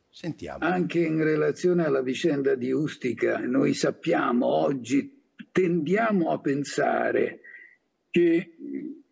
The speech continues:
Speaker 2: quegli aerei che s-, probabilmente si alzarono in volo dalla Corsica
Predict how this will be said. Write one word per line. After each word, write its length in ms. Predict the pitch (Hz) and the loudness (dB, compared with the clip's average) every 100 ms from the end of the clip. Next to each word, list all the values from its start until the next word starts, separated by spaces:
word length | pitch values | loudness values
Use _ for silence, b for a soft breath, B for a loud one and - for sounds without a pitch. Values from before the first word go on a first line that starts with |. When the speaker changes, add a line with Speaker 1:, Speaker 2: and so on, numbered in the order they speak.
| _ _ _ _ | _ _ _ _
Speaker 2:
quegli 360 | 180 190 180 170 | 2 2 2 2
aerei 880 | 185 202 202 185 - - 135 135 - | 0 0 2 2 0 0 0 -2 -4
che 180 | 151 - | -4 -4
s-, 260 | - - _ | -6 -16 _
probabilmente 1300 | - 190 190 180 175 180 180 180 202 196 160 - 139 | 0 2 2 0 -2 -2 0 2 2 2 0 -2 -6
si 180 | - 160 | -2 -2
alzarono 840 | - - - 160 - 143 - - | -2 -4 -2 -2 0 0 -2 0
in 220 | 135 147 | 2 2
volo 720 | 131 151 147 139 131 123 123 | 2 2 2 2 0 0 -2
dalla 400 | 120 113 120 127 | -2 -4 -4 -4
Corsica 960 | - 180 165 120 - 123 107 117 - - | -2 -2 -2 -6 -12 -14 -8 -8 -8 -12